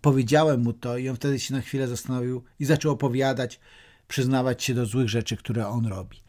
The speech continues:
Więc widzimy, że żyjemy w świecie, w którym grzech innych rani nas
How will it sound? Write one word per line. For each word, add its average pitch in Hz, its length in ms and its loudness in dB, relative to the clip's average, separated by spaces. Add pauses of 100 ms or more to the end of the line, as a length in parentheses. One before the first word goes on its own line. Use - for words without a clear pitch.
(300)
Więc 151 220 4
widzimy, 175 460 0
że 143 260 2
żyjemy 151 320 -2
w - 40 -6
świecie, 160 300 -2
w - 40 -4
którym 139 400 -2
grzech 147 300 0
innych 170 360 -2 (180)
rani 147 400 0
nas 143 360 -2